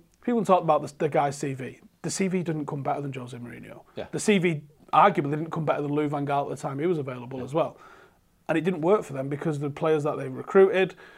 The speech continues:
Speaker 1: or were allowed to recruit didn't quite fit what we were trying to do. Ollie might
Speaker 2: You
Speaker 1: not
Speaker 2: don't
Speaker 1: be the
Speaker 2: get,
Speaker 1: guy.
Speaker 2: you don't get Mourinho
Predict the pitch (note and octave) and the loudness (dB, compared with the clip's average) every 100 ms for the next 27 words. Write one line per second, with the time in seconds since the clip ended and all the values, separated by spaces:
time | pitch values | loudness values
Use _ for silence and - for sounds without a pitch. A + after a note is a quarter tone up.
0 | - _ - C#3 C3 B2+ B2 C3+ F#3 F#3+ | -20 _ -4 -4 -2 -6 -4 2 2 2
1 | G3 F#3 - F#3+ F#3+ - _ _ _ F#3 | 2 2 4 6 6 2 _ _ _ 2
2 | F3+ F#3 - E3 E3+ - E3+ D#3+ D#3 D#3 | 2 0 2 2 2 0 2 2 2 -2
3 | D#3 D3 E3+ D3 C3+ G3 C#3 - _ _ | -2 -2 0 0 2 2 0 -10 _ _
4 | _ _ _ _ - G#3 A3+ G3 F#3+ F3+ | _ _ _ _ 8 8 10 8 8 8
5 | G3+ A3+ C#3+ D3+ D3+ D#3 F#3+ F#3+ D#3+ D#3+ | 10 10 10 8 8 6 4 4 2 2
6 | C#3+ A#2+ B2 C#3 B2+ G2 | 0 2 0 2 2 0